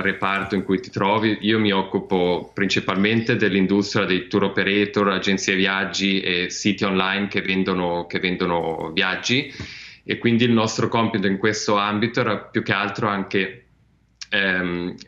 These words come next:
di far incrementare la conoscenza della Svizzera, eh, dei nostri tour operator, agenzie e partner, così che una volta che si ripotrà, eh, viaggiare, sono pronti e conoscono il prodotto al meglio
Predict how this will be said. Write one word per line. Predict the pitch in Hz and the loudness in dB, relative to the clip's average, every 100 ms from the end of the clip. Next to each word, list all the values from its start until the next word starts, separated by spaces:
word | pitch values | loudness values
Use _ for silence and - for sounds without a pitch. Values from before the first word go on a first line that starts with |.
| 104 | -4
di | 104 | -2
far | 104 104 | 0 0
incrementare | 110 110 110 104 98 110 117 123 | 0 0 0 0 0 0 2 0
la | 104 | 0
conoscenza | 110 101 - 110 113 | 0 0 0 0 0
della | 104 98 | 0 0
Svizzera, | 92 98 113 - 127 127 160 - - - - | -2 0 -2 0 0 0 -2 -8 -16 -16 -16
eh, | - 98 92 92 90 90 | -4 0 2 2 0 2
dei | 107 | 2
nostri | 104 104 104 101 | 2 0 -2 0
tour | 107 | 2
operator, | 101 - 101 107 113 104 | 2 0 2 0 2 0
agenzie | 95 98 98 - 104 | 2 0 0 2 2
e | |
partner, | 101 104 98 107 123 131 - | 2 0 0 0 0 -2 -8
così | - 98 113 | -4 2 2
che | 113 107 - | 2 0 0
una | 107 104 | 0 2
volta | 110 120 113 | 2 0 -2
che | - | -2
si | 95 104 | -2 0
ripotrà, | 95 101 - 104 92 - | 0 -2 0 -2 -2 -4
eh, | 87 85 | -4 -4
viaggiare, | 85 110 110 95 92 110 107 | 0 0 2 0 2 0 -2
sono | - 104 98 | -2 0 0
pronti | 110 104 101 98 120 | 2 2 2 2 2
e | 120 | 2
conoscono | 92 95 95 - 101 | 2 2 2 0 0
il | 90 | 0
prodotto | - 92 95 98 104 | 0 0 0 0 2
al | |
meglio | 104 92 90 98 104 - | 2 2 4 4 2 -2